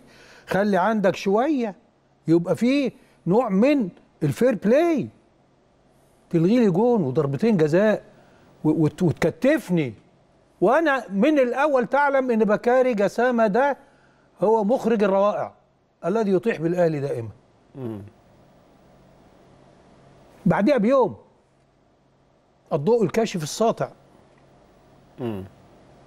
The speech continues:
Speaker 1: نتمنى الزمالك يفوز بالكونفدرالية، نتمنى يا سيدي أن يلقى المساعدة.
Speaker 2: صحيح.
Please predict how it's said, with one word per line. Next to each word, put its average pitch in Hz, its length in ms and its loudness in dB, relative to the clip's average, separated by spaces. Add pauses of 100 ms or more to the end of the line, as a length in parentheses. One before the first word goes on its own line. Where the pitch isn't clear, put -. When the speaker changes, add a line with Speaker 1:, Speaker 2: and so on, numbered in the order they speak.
(360)
Speaker 1:
نتمنى 175 460 0
الزمالك 156 500 -2
يفوز 202 360 0
بالكونفدرالية، 156 920 0
نتمنى 247 500 0 (840)
يا 156 100 2
سيدي 240 300 2
أن 202 80 0
يلقى 220 300 0
المساعدة. 147 540 -6 (1500)
Speaker 2:
صحيح. 113 340 -6